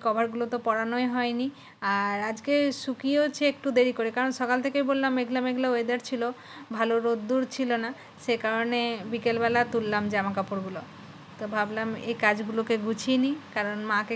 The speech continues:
খেতে দেওয়ার পর তারপরে তো আবার সন্ধে টন্ধে দিতে হবে। আজকে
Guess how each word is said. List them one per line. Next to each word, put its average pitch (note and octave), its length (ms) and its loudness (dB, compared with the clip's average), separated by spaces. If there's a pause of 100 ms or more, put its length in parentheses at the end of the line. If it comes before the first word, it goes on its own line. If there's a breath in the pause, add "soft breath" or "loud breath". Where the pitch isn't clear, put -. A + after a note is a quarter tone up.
খেতে A#3 240 -2
দেওয়ার A#3 260 6
পর A#3+ 120 6 (120)
তারপরে A3 320 0
তো A3+ 80 0
আবার A3+ 200 0
সন্ধে A3 260 -2
টন্ধে A3+ 320 0
দিতে A3 280 -4
হবে। A#3 180 0 (1800 loud breath)
আজকে C4 300 0